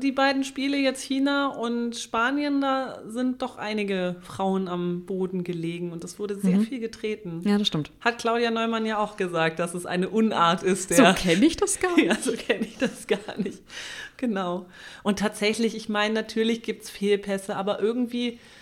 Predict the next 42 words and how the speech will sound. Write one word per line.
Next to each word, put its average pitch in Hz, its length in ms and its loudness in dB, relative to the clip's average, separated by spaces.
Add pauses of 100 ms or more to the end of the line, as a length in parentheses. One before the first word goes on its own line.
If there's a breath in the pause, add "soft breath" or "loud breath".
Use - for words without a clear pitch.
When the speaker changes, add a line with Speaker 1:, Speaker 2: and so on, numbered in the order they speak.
(100)
Speaker 1:
hat 202 200 -4
man 240 160 0
auch 233 100 -4
das 233 200 -4
Gefühl, 233 340 0
dass 233 180 4
die 220 120 -2
Frauen 240 520 2
sich 220 340 -2
immer, 254 360 2 (240)
immer 285 260 2
noch 269 400 0
mehr 254 260 6
beweisen 226 560 8
Speaker 2:
Mhm. 214 40 2
Speaker 1:
müssen. 208 240 -4
Die 202 120 -8
könnten 254 520 -2
so, 247 280 -4
so 233 180 -2
perfekt - 680 -10
spielen 247 560 0
wie, 233 260 -2
keine 240 380 -4
Ahnung. 214 560 -2
Und 202 120 -2
trotzdem 226 720 -2
würde 214 160 2
man 202 180 0
immer 208 220 0
ein 175 240 -2
Haar 190 160 0
in 226 80 0
der 190 140 2
Suppe 180 240 -6
finden. 185 220 -2
„Ah, 202 240 4
Speaker 2:
Ja. 170 60 2
Speaker 1:
guck 202 200 -4
hier, 190 140 0
ein 180 80 -2
Fehlpass. 185 440 -6